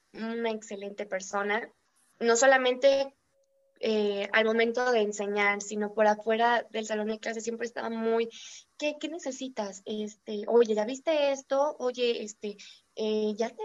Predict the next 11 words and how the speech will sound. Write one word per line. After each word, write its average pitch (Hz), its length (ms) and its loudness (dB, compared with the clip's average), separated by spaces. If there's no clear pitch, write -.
vi 339 120 -4
en 302 140 -6
esto", 302 460 -4
o 202 400 -6
"Muy 220 320 -10
bien 320 240 -10
en 349 100 -14
tu 269 120 -16
presentación", 214 460 -6
o - 320 -2
"Oye, 247 720 0